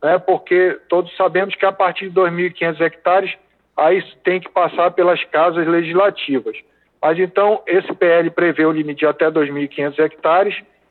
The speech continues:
e, em termos de marco temporal, traz a equiparação que nós entendemos como muito, é, razoável de que o prazo, é, temporal para o reconhecimento de regularização fundiária,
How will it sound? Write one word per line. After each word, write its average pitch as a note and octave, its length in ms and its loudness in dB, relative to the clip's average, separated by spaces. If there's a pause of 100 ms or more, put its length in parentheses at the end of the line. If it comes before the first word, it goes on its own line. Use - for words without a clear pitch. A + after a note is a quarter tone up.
(120)
e, B3 300 -2 (200)
em G3 120 -4
termos G#3 340 0
de F3+ 80 -2
marco F#3 400 -2
temporal, F#3+ 600 2
traz G3 440 2 (520)
a F3+ 140 4
equiparação G#3 1080 0
que F3+ 240 -4
nós F#3 320 2
entendemos F3 540 -2
como F3 260 -2
muito, G3+ 640 -2
é, D#3 120 2
razoável E3 800 2 (400)
de F#3+ 160 -6
que G#3 120 -8
o G3+ 40 -8
prazo, F#3 680 0 (120)
é, D3 400 2
temporal D#3+ 580 2
para G#3+ 560 4
o D#3+ 60 0
reconhecimento E3+ 880 -2
de E3 180 -2
regularização D#3 800 0
fundiária, E3+ 420 2